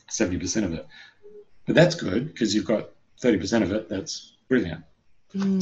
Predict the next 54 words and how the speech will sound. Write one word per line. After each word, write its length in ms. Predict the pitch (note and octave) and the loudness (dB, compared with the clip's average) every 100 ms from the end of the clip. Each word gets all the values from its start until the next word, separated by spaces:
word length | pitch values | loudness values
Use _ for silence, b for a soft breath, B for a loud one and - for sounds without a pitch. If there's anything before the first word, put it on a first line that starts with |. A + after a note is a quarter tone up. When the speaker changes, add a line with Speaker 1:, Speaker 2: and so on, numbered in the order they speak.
| F3+ | -2
Speaker 1:
So 80 | - | 0
Speaker 2:
I 120 | A3 | 0
love 300 | A#3 C4 C#4+ | 2 2 4
that. 140 | C4 B3 | 8 10
I 60 | |
love 220 | A3+ A#3+ B3 | 12 10 8
the 80 | |
"What 240 | A3+ A3 - | 8 8 8
will 120 | B3 | 8
I 120 | A#3 | 8
discover 440 | G#3+ G#3 - F3+ G#3+ | 8 2 4 6 6
today?" 680 | - G3 D#3+ C3+ C3+ G3+ - - | 4 6 8 8 4 -2 -6 0
I'm 80 | |
gonna 140 | B3+ F4 | 6 8
Speaker 1:
It's 100 | C#4 | 12
Speaker 2:
do 60 | |
Speaker 1:
great, 140 | D3+ E3 | 12 12
Speaker 2:
that. 100 | C#3+ | 12
Speaker 1:
isn't 240 | E3 D3 | 12 10
it? 180 | F#2+ - | 6 4
Speaker 2:
Yeah, 180 | D#4+ F4+ | 4 6
it 140 | C4 C#4+ | 6 6
really 300 | D4+ F#4 F#4+ | 8 8 8
is. 100 | D#4+ | 8
I'm 120 | C#4+ | 8
gonna 120 | F#4 | 10
do 120 | F4 D#4+ | 10 12
that 160 | C4 | 12
every 260 | B3+ C4+ B3+ | 10 8 8
day 220 | A3+ G#3+ | 10 10
now. 280 | G#3+ F3 D#3+ | 10 8 6
It's 140 | G#3 | 2
gonna 140 | - C#4 | 4 8
be 100 | A#3+ | 10
my 80 | G3 | 12
Speaker 1:
And 80 | F#3 | 10
Speaker 2:
thing. 80 | G3 | 10
Speaker 1:
'cause 100 | F3 | 10
it, 140 | E3 | 8
Speaker 2:
What 80 | - | 8
Speaker 1:
'cause 120 | E3 | 10
I 40 | |
Speaker 2:
can 80 | F#3 | 12
I 40 | G3+ | 12
Speaker 1:
know 60 | |
you've 140 | E3+ D#3 | 12 12
just 140 | C#3+ | 10
Speaker 2:
discover? 180 | C4 A3 | 8 2
Speaker 1:
done, 380 | D3 C3 C3+ - | 6 6 4 2
done, 560 | C#3 B2+ B2 B2 C#3+ - | 6 6 6 4 -2 0
um, 560 | A#2+ A2+ A#2+ - C3+ - | 2 4 4 0 -2 0
now, 460 | B2+ D#3 F3+ A2+ G#2+ | 6 8 8 8 10
and, 680 | C3+ - G#2+ - G#2+ A2+ - | 12 12 12 10 8 4 6
and, 320 | D#3 D#3 - | 12 12 10